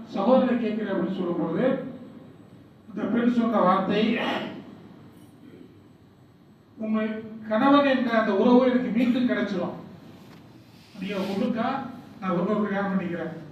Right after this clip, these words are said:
கல்யாணம் பண்ணிக்கிறலாம். கணவன் என்ற அந்த உறவு எனக்கு மீண்டும் கிடைத்து விடும், அந்த திருமணத்தின் மூலமாக மகன் என்ற ஒரு பந்தமும் எனக்கு அந்த உறவும் சொந்தமும் கிடைச்சிடும்.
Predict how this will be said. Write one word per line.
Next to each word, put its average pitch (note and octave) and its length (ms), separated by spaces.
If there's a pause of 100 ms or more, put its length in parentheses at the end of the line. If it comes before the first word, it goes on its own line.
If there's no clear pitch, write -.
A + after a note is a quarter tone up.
(120)
கல்யாணம் A3 300
பண்ணிக்கிறலாம். - 520 (1120)
கணவன் C4+ 460
என்ற A#3+ 200
அந்த A3+ 180
உறவு C4+ 360
எனக்கு A#3 260
மீண்டும் C4 420
கிடைத்து A3 320
விடும், E3 260 (1160)
அந்த G#3+ 140
திருமணத்தின் C#4+ 720
மூலமாக B3+ 460
மகன் B3 380
என்ற C#4+ 280
ஒரு A#3+ 220
பந்தமும் B3 460
எனக்கு A#3+ 320 (400)
அந்த G#3+ 140
உறவும் A3+ 440 (380)
சொந்தமும் A#3+ 560
கிடைச்சிடும். - 440